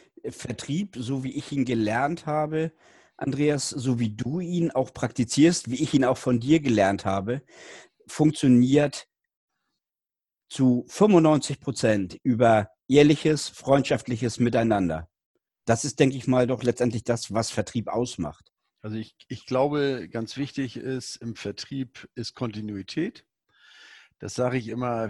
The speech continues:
Speaker 2: Kontinuität ist alles. Äh, ständiges Wechseln von, äh, <clears throat> Vertriebspersonal, Vertriebspartnern, ähm, äh, bringt kein gutes Miteinander oder sagen wir kein gutes, kann man nicht sagen, ein schwierigeres Miteinander.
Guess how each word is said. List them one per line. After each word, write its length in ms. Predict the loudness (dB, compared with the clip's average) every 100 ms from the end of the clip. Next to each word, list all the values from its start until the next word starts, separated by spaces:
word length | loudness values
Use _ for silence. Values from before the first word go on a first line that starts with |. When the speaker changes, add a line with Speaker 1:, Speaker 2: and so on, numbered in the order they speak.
| -6
Speaker 2:
Kontinuität 720 | -6 -4 -2 -2 -2 -6 -6
ist 160 | -8
alles. 580 | -8 -4 -4 -4 -8 -12 -14
Äh, 160 | -10 -10
ständiges 880 | -6 -6 -4 -4 -2 -4 -6 -8
Wechseln 640 | -6 -6 -2 0 0 -2 -6
von, 640 | -8 -8 -8 -8 -10 -10
äh, 420 | -10 -6 -6 -6 -10 _ -16 -16 -20 -20 0
<clears throat> 280 | 4 6 4
Vertriebspersonal, 1200 | 4 2 0 -10 -12 -4 0 0 0 0 2 2
Vertriebspartnern, 1300 | -2 -4 -10 -16 -6 2 2 0 -4 -6 -6 -8 -10
ähm, 840 | -8 -6 -6 -8 -8 -10 -12 -16 _
äh, 220 | -14 -14 -14 _
bringt 260 | -8 -8
kein 240 | -4 -4 -4
gutes 560 | -10 -10 -10 -12 -16 -8
Miteinander 500 | -8 -4 -2 0 0
oder 200 | 0 2
sagen 180 | 2
wir 80 | 2
kein 220 | -2 -6
gutes, 340 | -6 -8 -8 -6
kann 80 | -4
man 120 | -4
nicht 100 | 2
sagen, 200 | 2 2
ein 120 | -4
schwierigeres 760 | -4 -4 -4 -4 -6 -4 -4 -4
Miteinander. 600 | -6 -4 -4 -2 -2